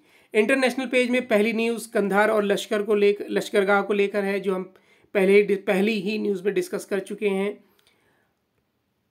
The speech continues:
इसमें एक न्यूज़ है हमारे लिए कि पाक एयरफोर्स के लिए बोझ बने चीनी जे एफ़ सत्रह लड़ाकू विमान।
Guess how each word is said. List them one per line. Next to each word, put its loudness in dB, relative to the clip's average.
इसमें -2
एक 2
न्यूज़ 4
है 4
हमारे 2
लिए -4
कि -4
पाक 0
एयरफोर्स 0
के -2
लिए 0
बोझ 4
बने -2
चीनी -2
जे -2
एफ़ 0
सत्रह -4
लड़ाकू 0
विमान। -2